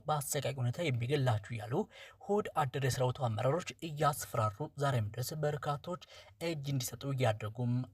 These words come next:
አይደለም። ታዲያ ግን በምስራቅ እዝም አራተኛ ኮር ሰባ ስድስተኛ ክፍለ ጦር ስር የሚገኘው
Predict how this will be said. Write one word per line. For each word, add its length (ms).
አይደለም። 420
ታዲያ 180
ግን 160
በምስራቅ 440
እዝም 380
አራተኛ 720
ኮር 180
ሰባ 180
ስድስተኛ 480
ክፍለ 200
ጦር 160
ስር 120
የሚገኘው 640